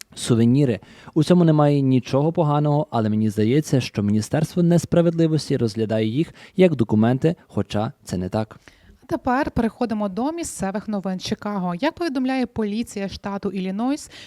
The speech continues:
Speaker 2: чоловік загинув під час стрілянини на Ай п'ятдесят п'ять у Чикаго.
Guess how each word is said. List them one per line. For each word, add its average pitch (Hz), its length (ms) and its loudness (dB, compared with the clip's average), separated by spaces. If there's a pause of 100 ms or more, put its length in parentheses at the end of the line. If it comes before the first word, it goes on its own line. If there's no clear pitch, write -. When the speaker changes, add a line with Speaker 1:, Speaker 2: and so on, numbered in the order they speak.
Speaker 2:
чоловік 294 440 -2
загинув 233 460 0
під 220 140 -2
час 220 200 -4
стрілянини 214 640 -4
на 214 260 -4
Ай 202 160 -2
п'ятдесят 185 460 -6
п'ять 247 340 -2
у 214 80 -4
Чикаго. 180 600 -4